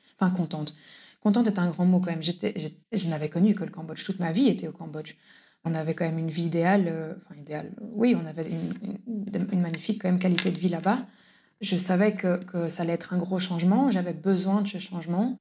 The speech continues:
Mais on avait aussi tous nos repères là-bas, on avait surtout, euh, bah, un peu notre deuxième maman, Lily, euh, qui a quand même vécu avec nous pendant dix ans, qui a été notre deuxième maman sur place, vraiment. Et puis, et puis, ne serait-ce quand même que tous nos amis. On connaissait personne à part la famille en Belgique, et donc, euh,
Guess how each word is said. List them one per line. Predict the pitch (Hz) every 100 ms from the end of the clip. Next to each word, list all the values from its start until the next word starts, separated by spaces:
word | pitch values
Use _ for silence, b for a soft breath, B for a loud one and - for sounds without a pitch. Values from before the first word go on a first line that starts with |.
| -
Mais | 190
on | 190
avait | 196 185
aussi | 190 -
tous | -
nos | 196 190
repères | - 247 247
là-bas, | 220 202 240 247 208
on |
avait | 180 180
surtout, | 185 - 196 196 185
euh, | 180 175
bah, | 180
un | 175
peu | 180
notre | 185 180
deuxième | 180 180
maman, | 196 220 269
Lily, | 240 220 262 285 - _
euh, | 180 165
qui | 170 175
a |
quand | 185
même | 180 180 180 170
vécu | 160 185 185
avec | 233 190 202
nous | 202
pendant | 190 185
dix | 175 190
ans, | 233 247 214
qui | 185
a |
été | 180 185
notre | 175 165
deuxième | 165 175
maman | 165 170 175
sur | - 190
place, | - 240 196
vraiment. | 175 185 233 - B -
Et | 151
puis, | - 190 190
et |
puis, | 185 180 180
ne | 156
serait-ce | 165 - 185
quand | 202
même | 196
que | 196
tous | 190 185
nos | 175 175
amis. | 208 330 233 -
On |
connaissait | 170 165 190
personne | 185 - 208 185
à |
part | 185 170
la | 165
famille | - 175 185
en | 165
Belgique, | 160 175 247 190
et |
donc, | 156 160 -
euh, | 185